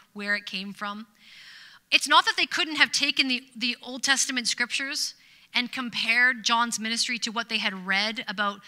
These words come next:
the forerunner of Christ, uh, and whether or not John's ministry lined up with the Word of God. They could have done that work. They absolutely could have.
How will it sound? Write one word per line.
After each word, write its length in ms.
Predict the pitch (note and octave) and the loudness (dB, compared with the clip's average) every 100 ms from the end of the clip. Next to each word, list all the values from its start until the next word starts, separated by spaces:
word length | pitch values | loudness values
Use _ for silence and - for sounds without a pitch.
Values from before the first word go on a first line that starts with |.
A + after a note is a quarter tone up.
| - | -12
the 80 | G#3+ | -10
forerunner 640 | - A3 A3 G#3 G#3 G3+ | -8 -6 -4 0 0 0
of 120 | G3 E3+ | -4 -6
Christ, 560 | G3 F#3+ G3+ - - - - - - _ _ _ | -6 -6 -4 -6 -6 -12 -20 -20 -20 _ _ _
uh, 200 | G#3+ G3+ F#3 - | 4 4 4 0
and 140 | A3+ | 6
whether 280 | A3+ A#3+ B3+ | 8 8 8
or 40 | |
not 260 | A#3+ A#3 G#3+ | 6 6 4
John's 340 | G#3 A3+ A#3 | 4 4 2
ministry 320 | G#3+ A#3 A#3 A3 | -2 -2 -2 -2
lined 480 | F#3+ G3 G#3+ G#3+ G#3 | -2 0 0 -2 -4
up 160 | G#3 | -4
with 200 | A3 G3 - | -6 -8 -10
the 80 | |
Word 300 | F#3+ F#3 G3 | -10 -6 -6
of 140 | G3 F3+ | -6 -6
God. 320 | F#3 F3+ G3 | -6 -4 0
They 100 | B3+ | 0
could 220 | - E4 | 0 0
have 140 | D#4+ A3 | 0 4
done 240 | A#3 A#3 | 4 6
that 200 | G#3+ G3 | 4 2
work. 300 | F#3 B3 - | -2 -4 -2
They 120 | A#3 | 2
absolutely 500 | A3 A#3 - B3 G#3+ | 6 6 6 -6 -8
could 240 | G3 G#3 G3+ | -8 -6 -4
have. 260 | E3+ E3+ | -6 -8